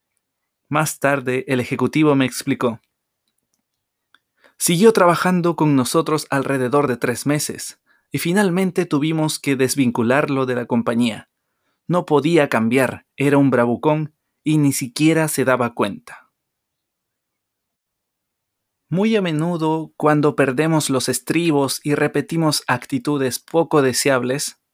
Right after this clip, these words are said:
no lo advertimos. Si nadie nos lo dice, seguimos haciendo lo mismo. Un buen test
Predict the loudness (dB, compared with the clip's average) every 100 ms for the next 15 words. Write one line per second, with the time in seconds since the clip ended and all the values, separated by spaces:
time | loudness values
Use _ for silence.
0 | _ _ -2 2 2 0 -2 0 0 -2
1 | -10 -16 _ _ _ -2 2 2 2 0
2 | 0 2 2 0 -2 -2 -4 -4 -6 -8
3 | _ -8 -6 -2 0 2 0 -2 -2 2
4 | 2 2 2 0 -2 -10 -16 _ _ _
5 | _ _ _ _ _ _ -2 0 4 4
6 | 2 2 0 0 -6